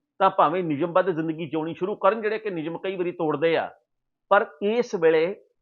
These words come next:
ਤੁਹਾਡੇ ਪੁੱਤ ਦੇ ਮਾਮਲੇ ਦੇ ਵਿੱਚ ਕਿਸੇ ਸਰਕਾਰ ਨੇ ਕੁਝ ਨਹੀਂ ਕਰ ਸਕਣਾ,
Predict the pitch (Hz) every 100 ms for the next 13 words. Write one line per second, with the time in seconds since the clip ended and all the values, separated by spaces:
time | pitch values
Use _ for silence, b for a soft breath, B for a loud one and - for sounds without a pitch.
0 | - 208 151 165 220 214 202 185 190 160
1 | 160 165 175 185 202 196 196 202 - -
2 | 147 143 147 185 185 151 180 202 185 190
3 | 196 185 190